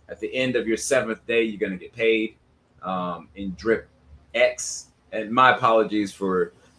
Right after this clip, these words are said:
on my previous video, <laughs> at every turn I was calling it Dragon X, but it is a, uh, a dragon for the logo, right? A Drip X dragon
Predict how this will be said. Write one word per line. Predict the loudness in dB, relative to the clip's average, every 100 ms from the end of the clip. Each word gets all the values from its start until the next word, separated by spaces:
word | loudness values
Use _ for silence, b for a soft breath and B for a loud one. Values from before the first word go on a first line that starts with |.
| _
on | -4 0
my | 0 0
previous | 0 0 2 0
video, | 0 0 2 0 -2 -8 _ _
<laughs> | -8
at | 4 6 6 2 2
every | 2 4 2
turn | 4 4 4
I | 4
was | 4 2
calling | 2 4 2
it | 0
Dragon | 2 2 2 -2 -4
X, | -6 -6 -10 -10 b b _ _
but | 0 4
it | 6
is | 10 10 8 4 -6 -12 _ _ -20 _ _ _ _ _ _ _ _ _ _ -2
a, | -2 -2 -6
uh, | -4 -2 -2 -4 -6 -10 -6
a | -4
dragon | 0 4 6 6 2 -2 -10 _ _ -4
for | 0
the | 4
logo, | 4 4 2 -6 -14 _
right? | -2 -2 -2 -6 -8
A | -6
Drip | -4 -2 -2 -4
X | -4 -4 -6 -12 -14 -4
dragon | 2 4 4 0 -4